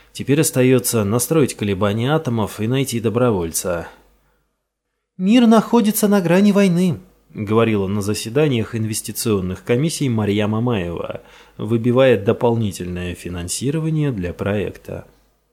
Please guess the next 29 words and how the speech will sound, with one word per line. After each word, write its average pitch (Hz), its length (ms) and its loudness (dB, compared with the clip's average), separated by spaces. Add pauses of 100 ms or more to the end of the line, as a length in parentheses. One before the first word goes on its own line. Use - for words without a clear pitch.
(140)
«Если 190 460 0
мы 185 160 4
добьёмся 160 480 2
успеха, - 580 -4 (320)
то 160 80 2
это 160 260 4
изменит 156 580 2
понимание 160 540 4
мира. 131 420 0 (300)
Это 113 220 2
объединит 170 600 4
людей, 117 440 2 (200)
укажет 151 440 2
новые 220 540 4
горизонты». 185 760 0 (920)
Проект 107 360 0
резонансов 120 680 0
рос, 123 500 0
набирал 98 540 2
силу, 82 580 -4 (300)
и 95 160 -2
вместе 131 360 0
с - 120 -2
ним 165 260 4
рос 120 300 2
военный 117 500 0
комплекс 113 540 0
Галиус 110 480 -2
Лонгерострис. 95 960 -6